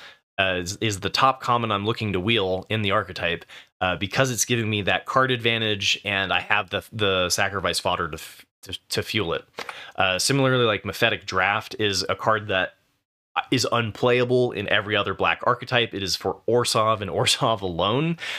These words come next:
um, because you have the ability to sacrifice it to get the draw a card and losing one life, um,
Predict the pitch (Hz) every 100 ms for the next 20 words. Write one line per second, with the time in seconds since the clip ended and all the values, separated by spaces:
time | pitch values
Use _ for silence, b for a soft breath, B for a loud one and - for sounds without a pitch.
0 | B - 104 98 92 90 95 _ 117 -
1 | - 117 110 104 - - 120 117 104 107
2 | 107 98 92 - 117 107 120 120 110 98
3 | 95 92 120 131 127 - 139 - - -
4 | 113 107 98 95 110 - 101 107 101 98
5 | 92 90 117 101 95 - 110 104 98 98
6 | 101 101 92 95 92 95 92 - B B
7 | _ 95 87 82 80